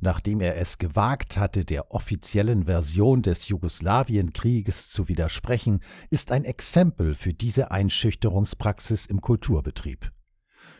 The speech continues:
Die Unterzeichner eines Künstleraufrufs gegen Putin müssen sich dagegen vor Medienkampagnen keine Sorgen machen.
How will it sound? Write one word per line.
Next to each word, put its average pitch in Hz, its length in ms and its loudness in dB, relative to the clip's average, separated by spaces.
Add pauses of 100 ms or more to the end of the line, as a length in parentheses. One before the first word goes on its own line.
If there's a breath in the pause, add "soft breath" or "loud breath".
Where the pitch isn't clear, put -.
(100)
Die 151 160 2
Unterzeichner 139 800 2
eines 101 400 2
Künstleraufrufs 123 1300 2
gegen 95 340 0
Putin 165 540 4 (260 loud breath)
müssen 156 300 2
sich 127 180 -2
dagegen 110 500 2
vor 85 240 2
Medienkampagnen 117 1120 2
keine 85 380 2
Sorgen 67 380 -4
machen. 69 320 -8